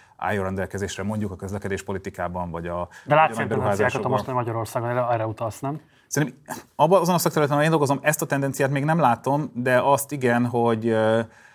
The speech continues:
Speaker 1: hogy kevésbé vonzó a fiatalok számára nyilván a közféra. Ez nem egy, most az, és ez nem az elmúlt fél év, vagy ezt most nem azért mondom, mert a, nem tudom, megszűnt a B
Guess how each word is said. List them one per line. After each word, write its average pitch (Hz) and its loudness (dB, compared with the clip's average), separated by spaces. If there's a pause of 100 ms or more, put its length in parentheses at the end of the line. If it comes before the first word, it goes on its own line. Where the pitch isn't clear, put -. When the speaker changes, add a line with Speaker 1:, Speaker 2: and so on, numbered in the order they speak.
(160)
Speaker 1:
hogy - -4
kevésbé 110 2
vonzó 113 2
a 113 2
fiatalok 139 0
számára 135 2
nyilván 131 -2
a 131 0
közféra. 131 0 (160)
Ez 110 -8
nem 127 2
egy, 107 4 (320)
most 101 -10
az, - -6
és 92 -10
ez 113 0
nem 143 4
az 123 6
elmúlt 120 4
fél 120 4
év, 113 6
vagy 107 2
ezt 101 -6
most 117 -2
nem 135 2
azért 113 2
mondom, 110 2
mert 104 0
a, 95 -4
nem 104 -4
tudom, 101 -4
megszűnt 98 -4
a - -4
B 95 -2